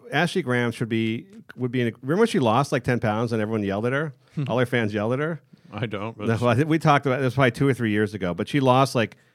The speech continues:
Speaker 1: I don't know if she actually even lost weight, but her, her fans accused her of losing weight,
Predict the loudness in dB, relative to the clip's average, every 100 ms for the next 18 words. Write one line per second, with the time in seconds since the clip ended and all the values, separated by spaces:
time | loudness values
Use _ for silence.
0 | _ _ -12 -2 2 2 2 0 0 -2
1 | 0 0 -2 -4 -4 -6 -6 -8 -4 -2
2 | 0 0 -4 -10 0 2 2 0 -2 -2
3 | -4 -4 -6 -6 -6 -10